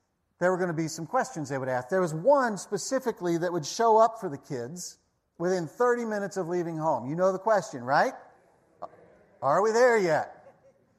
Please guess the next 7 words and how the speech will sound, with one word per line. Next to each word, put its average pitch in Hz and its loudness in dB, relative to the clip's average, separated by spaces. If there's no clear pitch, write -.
Followed 160 2
closely 190 -2
by, 165 4
"Where's 160 -2
the 165 -8
next 143 -6
bathroom?" 170 2